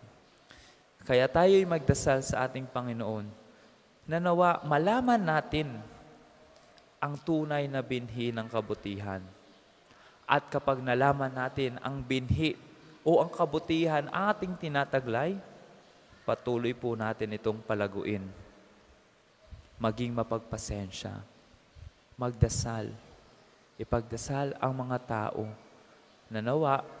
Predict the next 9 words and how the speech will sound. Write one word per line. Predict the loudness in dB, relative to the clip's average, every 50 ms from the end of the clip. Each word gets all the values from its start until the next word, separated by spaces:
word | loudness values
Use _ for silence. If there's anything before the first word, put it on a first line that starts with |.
| -20 -20 -20 -20 -20 -14 -4 2
palaguin | 2 4 4 4 4 4 2 2 2
nila | 0 0 -2 -2 0 -2 -2 -2 -6 -10 -14 -18 -20 -20 -20 -20 -20 -16 -10
ang | -8 -8 -6 -6
hi-, | -6 -6 -6 -8
binhi | -6 -2 0 0 2 2 0 -2 -2 0 0 -2 -2
ng | -4 -4
kabutihan | -2 -2 -2 0 -2 -4 -2 -2 -4 -2 -2 -2 -4 -4 -6 -8 -12 -16 -20 -20 -20 -20 -20 -10 -4
at | -2 -2 0 0
i-, | 0 0 -2 -4